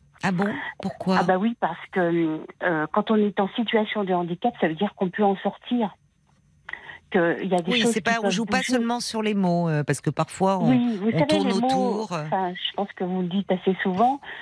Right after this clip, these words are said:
Speaker 2: les mots, ils ont une signification
Speaker 1: Ah,
Speaker 2: forte
Speaker 1: oui,
Speaker 2: et
Speaker 1: ça, c'est
Speaker 2: bon,
Speaker 1: sûr.
Speaker 2: faut pas dire n'importe quoi. Donc, c'est, c'est une façon différente de voir les choses
Speaker 1: Oui.
Speaker 2: et je trouve que c'est important.
Speaker 1: Mais c'est vrai, euh, tel que vous le présentez, je suis d'accord avec vous.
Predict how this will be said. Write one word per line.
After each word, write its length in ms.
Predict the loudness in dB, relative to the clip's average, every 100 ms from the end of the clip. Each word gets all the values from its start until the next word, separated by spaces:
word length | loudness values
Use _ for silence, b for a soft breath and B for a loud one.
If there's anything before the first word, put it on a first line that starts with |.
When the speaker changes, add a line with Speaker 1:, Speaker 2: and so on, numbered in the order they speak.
| B
Speaker 2:
les 160 | 0 2
mots, 300 | 4 2 2
ils 280 | -2 -4 -2
ont 200 | 0 0
une 160 | -2
signification 720 | -2 -4 -4 -2 -2 -2 -2 -2
Speaker 1:
Ah, 100 | 0
Speaker 2:
forte 200 | 0 0
Speaker 1:
oui, 140 | -2 -2
Speaker 2:
et 480 | -2 -2 -2 -2
Speaker 1:
ça, 120 | -4 -4
c'est 200 | -4 -4
Speaker 2:
bon, 60 |
Speaker 1:
sûr. 160 | -2 0
Speaker 2:
faut 80 | 0
pas 140 | 2
dire 180 | 2 2
n'importe 420 | 2 -2 -6 -8
quoi. 180 | -8 -4
Donc, 180 | -2 -2 B B B 0
c'est, 280 | 4 4 2 0
c'est 180 | -4 -2
une 160 | -2
façon 360 | 0 0 0 -2
différente 520 | 0 0 2 2 2
de 60 | 0
voir 220 | 0 0
les 140 | 0 -4
choses 220 | 0 2
Speaker 1:
Oui. 100 | 2
Speaker 2:
et 40 | 0
je 40 |
trouve 140 | -6 -8
que 60 | -6 -4 0
c'est 60 |
important. 320 | 0 0 -2
Speaker 1:
Mais 120 | 0 0
c'est 180 | 0
vrai, 260 | 0 0 -2 -2 -4
euh, 80 | -2
tel 220 | -2 -2
que 120 | -2
vous 200 | 0 2
le 260 | 4 4 2
présentez, 680 | 0 0 2 0 0 0 0
je 40 |
suis 160 | 0 0
d'accord 300 | 0 0 0
avec 220 | 0 0
vous. 240 | -4 -4